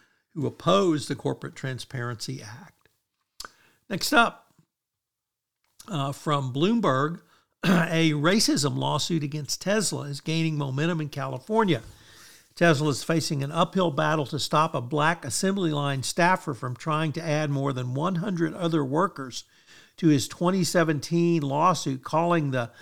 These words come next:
<clears throat> car maker's production floor a hotbed for racist behavior.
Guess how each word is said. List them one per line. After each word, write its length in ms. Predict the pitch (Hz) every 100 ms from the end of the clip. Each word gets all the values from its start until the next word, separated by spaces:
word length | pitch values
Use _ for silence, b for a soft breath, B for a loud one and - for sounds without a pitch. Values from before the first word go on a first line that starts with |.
| B B B B 147
<clears throat> 240 | 170 165
car 240 | - 165
maker's 460 | 160 156 151 143 127
production 500 | - 143 165 165 160
floor 300 | - 143 131
a 100 | 135
hotbed 800 | - - 170 208 147 135 131 131
for 120 | 127
racist 480 | 123 143 135 151 -
behavior. 540 | 123 151 180 143 104